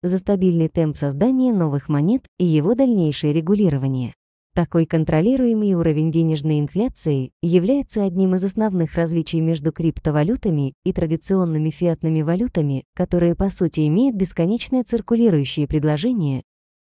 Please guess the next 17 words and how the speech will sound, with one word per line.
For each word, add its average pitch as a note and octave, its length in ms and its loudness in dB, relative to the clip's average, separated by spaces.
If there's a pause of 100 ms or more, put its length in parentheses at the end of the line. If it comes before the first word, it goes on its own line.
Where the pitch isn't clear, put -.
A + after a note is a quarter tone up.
Сколько C#4+ 440 -2
халвингов F#3 580 0
биткоина F3+ 540 0
уже F#3+ 160 -2
состоялось? G3+ 760 -4 (360)
По F3 100 0
состоянию B3+ 720 0
на A#3 220 0
июль G#3+ 200 0
две F3+ 160 0
тысячи E3+ 360 -4
девятнадцатого D#3+ 720 -2
года C#3+ 260 0
состоялось F#3 720 -2 (100)
только C#4+ 280 0
два E3 200 0
халвинга. C3+ 540 -2